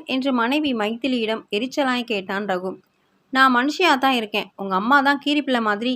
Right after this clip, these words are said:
எப்ப எப்படி என்ன புடுங்கி திங்கலாம்னு அலையிறாங்க" என்றாள் மைதிலி. அப்போது அங்கு வந்த மாமியார், "ஏண்டி,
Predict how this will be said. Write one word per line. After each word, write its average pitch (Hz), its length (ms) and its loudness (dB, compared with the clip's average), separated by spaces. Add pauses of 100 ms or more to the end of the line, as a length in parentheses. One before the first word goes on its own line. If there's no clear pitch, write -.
(120)
எப்ப 220 320 -2 (120)
எப்படி 311 360 -2
என்ன 262 200 0
புடுங்கி 262 360 -2
திங்கலாம்னு 233 560 0
அலையிறாங்க" 220 600 0
என்றாள் 196 420 -2
மைதிலி. 190 380 -6 (400)
அப்போது 320 440 4 (120)
அங்கு 262 260 2
வந்த 285 300 2
மாமியார், 247 520 2 (1400)
"ஏண்டி, 254 280 -2